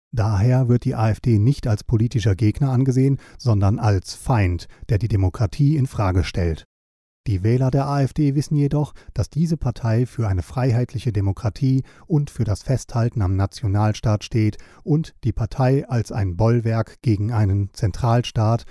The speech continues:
mit dem Namen Europäische Union auftritt, der von einem Ort aus regiert wird. Die Partei A F D unterscheidet sich hier nicht von der übereinstimmenden Auffassung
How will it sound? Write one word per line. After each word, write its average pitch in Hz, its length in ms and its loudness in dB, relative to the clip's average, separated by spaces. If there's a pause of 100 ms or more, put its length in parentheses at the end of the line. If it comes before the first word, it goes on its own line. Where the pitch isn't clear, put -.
(160)
mit - 160 0
dem 98 120 0
Namen 104 380 2 (180)
Europäische 110 840 0
Union 101 560 2
auftritt, 107 600 -2 (340)
der 131 280 2
von - 300 -2
einem 120 380 2
Ort 101 360 0
aus 95 280 0
regiert 104 420 0
wird. 90 320 -2 (580)
Die 107 80 2
Partei 131 520 0
A 110 200 0
F 95 140 0
D 127 260 2
unterscheidet 110 600 -2
sich 120 120 -2
hier 98 200 -2
nicht 117 340 0
von 123 180 -2
der 107 140 0
übereinstimmenden 117 800 0
Auffassung 127 680 0